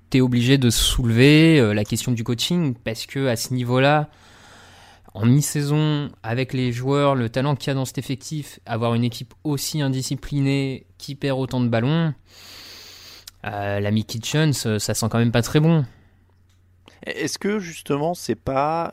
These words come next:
Speaker 2: euh, je vais essayer de prendre le, le contre-pied et d'être positif. Est-ce que c'est pas rassurant que leur problème soit principalement de la discipline ?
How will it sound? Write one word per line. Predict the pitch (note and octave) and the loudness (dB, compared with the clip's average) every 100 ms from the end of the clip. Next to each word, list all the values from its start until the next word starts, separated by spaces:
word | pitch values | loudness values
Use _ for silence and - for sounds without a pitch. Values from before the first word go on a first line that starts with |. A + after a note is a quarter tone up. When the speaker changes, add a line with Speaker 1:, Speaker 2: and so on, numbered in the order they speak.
| - | -6
Speaker 2:
euh, | G#2 G#2 G2 F#2+ F#2+ F#2 | -4 0 2 2 2 0
je | F2+ | -4
vais | G2 | -6
essayer | - | -8
de | A2+ | -10
prendre | - A2+ A2 | -4 0 4
le, | G#2 G2+ G2 G2 F#2+ | 4 4 4 2 -2
le | |
contre-pied | F#2+ A2 - A#2 - C3+ | -6 -10 -4 -4 -2 -2
et | |
d'être | A2 | -2
positif. | - A2+ G#2+ G2+ - - - - _ | -4 -6 -6 -10 -14 -20 -20 -20 _
Est-ce | G3+ - | -4 -4
que | G#3+ | -6
c'est | - | -4
pas | - D#3 | -2 0
rassurant | B2+ D#3+ - - C3+ C3+ G3 - _ _ _ _ _ | 0 -2 -4 -2 0 2 0 -8 _ _ _ _ _
que | - | -2
leur | C3+ D3 A#2 | 0 2 0
problème | - - A2+ C3+ D#3 | -2 -8 -4 -2 -4
soit | - C#3 C#3 - | -6 -4 -4 -8
principalement | - C3+ C3+ - C3+ B2+ C3 C3+ D3 | -8 -6 -6 -8 -4 -2 -2 -2 -4
de | C3+ | -2
la | A#2 | -4
discipline ? | A#2+ - - - G#2+ | -6 -12 -12 -8 -8